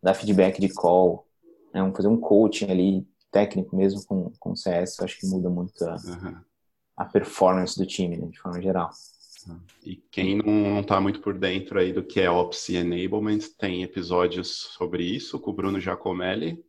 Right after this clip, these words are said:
Speaker 2: e a Mahara Shows. Só procurar lá, ouvir, que eles mandam super bem nesses assuntos.
Speaker 1: E aí, que mais? Escalabilidade, orçamento.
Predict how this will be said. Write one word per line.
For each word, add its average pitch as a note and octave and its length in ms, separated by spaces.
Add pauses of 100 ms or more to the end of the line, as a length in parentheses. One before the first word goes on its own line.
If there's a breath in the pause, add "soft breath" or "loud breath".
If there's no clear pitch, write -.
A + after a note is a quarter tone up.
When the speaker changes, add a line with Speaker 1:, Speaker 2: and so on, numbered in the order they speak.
(120)
Speaker 2:
e F#2 140
a F#2 80
Mahara F#2 400
Shows. - 640
Só - 380 (400)
procurar F2+ 480
lá, F2 180
ouvir, F#2 360
que - 160
eles F#2 320
mandam F#2 400
super - 480
bem F2+ 180
nesses F2 300
assuntos. - 560 (1800 loud breath)
Speaker 1:
E G#2+ 140
aí, G#2+ 560 (380)
que - 120
mais? G2+ 640 (140)
Escalabilidade, A2+ 920 (300)
orçamento. C#3 720